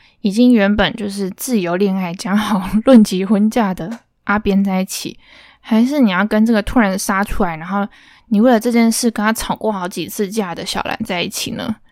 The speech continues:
另外还有一点就是钱的问题，其实这个应该也是更实际的问题。就是其实以现在的晶晶的股价来说，它是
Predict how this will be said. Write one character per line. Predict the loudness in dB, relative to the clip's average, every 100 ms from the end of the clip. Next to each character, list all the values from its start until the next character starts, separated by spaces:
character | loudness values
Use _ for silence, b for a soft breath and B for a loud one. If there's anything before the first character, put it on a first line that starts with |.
| b b b b b _
另 | -2 2
外 | 4 2
还 | 0
有 | -2
一 | -4
点 | -4 -6
就 | -6 -10
是 | -8 -6 -6 -8 -12 -16 _ _ _ _ _
钱 | -6 -2 0
的 | 2
问 | 4 4 2
题， | -4 -10 -6
其 | -4
实 | -2
这 | -2
个 | 0 0
应 | 0
该 | 0
也 | -2
是 | -4 -6 -8 -10 _ _ _ _ _ _ _ _ 0
更 | 2 2
实 | 0 -8
际 | -8 -6 -4
的 | -2
问 | -4 -4
题。 | -8 -10 -10 -12 b b b b
就 | -8 -6
是 | -4 -4
其 | -4 -4 -4
实 | -4 -2 -2 -2 -4
以 | -4 -4
现 | -2 0 0 0
在 | 0 2 2
的 | -2 -6 -6
晶 | -4 0 4
晶 | 6 6
的 | 4
股 | -2 -10
价 | -4 -2 0
来 | -4
说， | -6 -4 -4 -6
它 | -6 -4
是 | 0 0 -2 -6